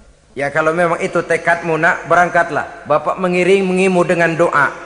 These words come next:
Berangkatlah Nabi Musa bersama istrinya. Sampai ketika beliau sedang istirahat di satu lembah,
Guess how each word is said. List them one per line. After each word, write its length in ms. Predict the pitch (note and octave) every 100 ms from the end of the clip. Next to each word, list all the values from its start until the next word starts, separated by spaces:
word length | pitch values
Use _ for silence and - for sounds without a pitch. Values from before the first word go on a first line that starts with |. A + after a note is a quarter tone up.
| - - - - - - A3
Berangkatlah 640 | A3 F#3 E3+ E3 C#3+ C#3
Nabi 240 | D3 C#3+
Musa 320 | C#3+ E3+ D3+ C#3
bersama 480 | C3 B2+ D3 C#3
istrinya. 560 | D3 - - C#3 G2+ F2+ - - - - - _ _ _ _ _ _ _ _ _ -
Sampai 640 | G#3 C4 A#3 B3+ G3+ -
ketika 760 | G3+ A3 A#3 A#3 A3 F#3+ - -
beliau 320 | F#3+ A#3 B3
sedang 320 | A3 F#3+ A3
istirahat 640 | E3 - A3 A3 F#3+ A3 A#3 - - - - - - - - - _ _ _
di 100 | -
satu 300 | F3+ A3+ A3+ B3
lembah, 400 | B3 A3+ A3+